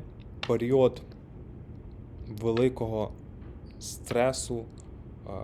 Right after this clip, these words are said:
шокових станів, е, емоційного виснаження. Це нормально, все так має бути. Е, готуйтесь до цього. М, тільки що задав собі питання, як можна до цього підготуватись. Ну, просто як мінімум те,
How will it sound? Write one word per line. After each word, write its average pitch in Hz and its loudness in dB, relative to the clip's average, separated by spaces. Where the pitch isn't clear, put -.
шокових 120 4
станів, 110 -4
е, 98 -6
емоційного 110 0
виснаження. 92 -2
Це 190 8
нормально, 131 4
все - 4
так - -2
має 101 2
бути. 107 -2
Е, 151 -2
готуйтесь 113 2
до 110 -4
цього. 117 0
М, 113 -6
тільки - -8
що 120 0
задав 110 2
собі 110 0
питання, 107 0
як 104 0
можна 107 -2
до 98 -2
цього 98 0
підготуватись. 104 0
Ну, 160 4
просто 127 4
як 117 0
мінімум 117 0
те, 165 2